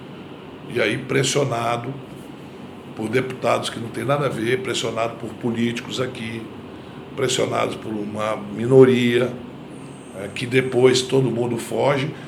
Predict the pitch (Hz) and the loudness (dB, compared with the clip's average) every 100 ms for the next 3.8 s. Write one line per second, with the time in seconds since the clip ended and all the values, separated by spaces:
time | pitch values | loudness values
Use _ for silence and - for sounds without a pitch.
0 | - - - 147 175 151 170 - - 165 | -14 -6 2 6 8 6 2 0 0 -2
1 | - 127 156 202 196 - 185 - 233 226 | 0 4 4 4 0 -4 -2 -2 -2 0
2 | 175 202 202 - 135 - - - - - | 0 0 -2 -12 -16 -16 -16 -16 -16 -16
3 | - - - 95 110 170 190 | -16 -16 -8 -4 0 0 0